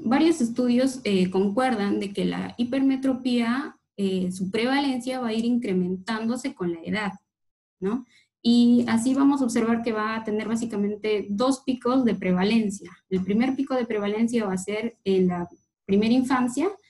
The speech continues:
y el segundo pico de hipermetropía lo vamos a observar después de los cuarenta años,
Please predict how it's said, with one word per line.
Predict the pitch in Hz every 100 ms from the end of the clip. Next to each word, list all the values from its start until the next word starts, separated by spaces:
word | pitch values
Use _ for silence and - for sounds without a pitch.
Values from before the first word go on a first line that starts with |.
| _ _
y | 339 320
el | 330 302 294 285 -
segundo | 214 262 262 254
pico | 247 254
de | 247
hipermetropía | 240 233 240 240 247 269 294
lo | 220
vamos | 208 202
a | 196
observar | 196 190 208 240
después | 190 190 196
de | 185
los | 175 -
cuarenta | 175 170 180 180
años, | 196 202 180 185 -